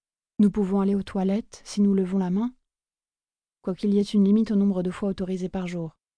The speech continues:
Elles l'inscrivent sur une feuille. Je surveille la pendule, électrique et ronde, au-dessus du tableau noir qui est vert.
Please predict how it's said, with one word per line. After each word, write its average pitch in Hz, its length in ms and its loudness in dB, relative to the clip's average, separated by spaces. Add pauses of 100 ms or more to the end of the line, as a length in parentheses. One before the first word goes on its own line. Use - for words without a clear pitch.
(180)
Elles 190 160 0
l'inscrivent 185 420 -2
sur 185 200 -6
une 180 120 0
feuille. 170 360 -8 (1500)
Je 208 140 -2
surveille 220 340 2
la 208 120 4
pendule, 196 440 0 (380)
électrique 202 420 -2
et 190 80 0
ronde, 185 340 -2 (220)
au-dessus 190 360 -4
du 190 100 -4
tableau 180 280 -2
noir 180 300 -2
qui 185 160 -6
est 170 60 -4
vert. 165 320 -10